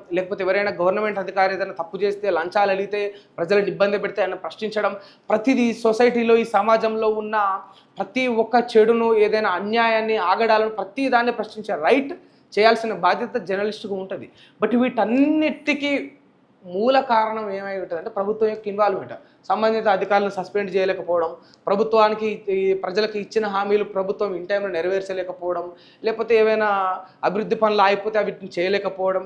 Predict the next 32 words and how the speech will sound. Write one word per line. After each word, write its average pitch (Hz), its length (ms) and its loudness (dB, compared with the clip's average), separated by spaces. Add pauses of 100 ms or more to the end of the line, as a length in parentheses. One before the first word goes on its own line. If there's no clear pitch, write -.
(140)
జనాలను 208 420 2
పట్టించుకోకపోవడం, 190 800 -2 (380)
అధికారులను, 220 680 2 (520)
అధికార 233 320 2 (120)
దుర్వినియోగం 220 460 -2 (100)
చేసే 220 260 4 (720)
దిశగా 226 400 2 (300)
వాళ్ళకు 202 280 0 (160)
ఆర్డర్స్ 208 340 2 (200)
పాస్ 190 280 4
చేయడం, 180 280 -2
ఇట్లాంటివన్నీ 226 680 -2
కూడా 214 180 0
ప్రభుత్వాలు 220 520 0
స-, 190 180 -8
చాలా 196 240 0
సందర్భాలలో 190 580 -4
చేస్తూ 208 320 -4
ఉంటే 220 240 -2
మనం 196 240 -10
చూస్తుంటాం. 214 460 -10 (560)
ఒక 233 60 -2 (100)
వ్యక్తి, 262 280 -6 (280)
ఒక - 60 -6 (120)
బాగా 233 120 4 (100)
పలుకుబడి 220 360 -2
ఉన్నోడు 226 300 -4
ఎవరైనా 226 260 0
ఒక 196 120 0
అమాయకురాలి 214 500 -2
పైన 214 240 -4
రేప్ 180 160 2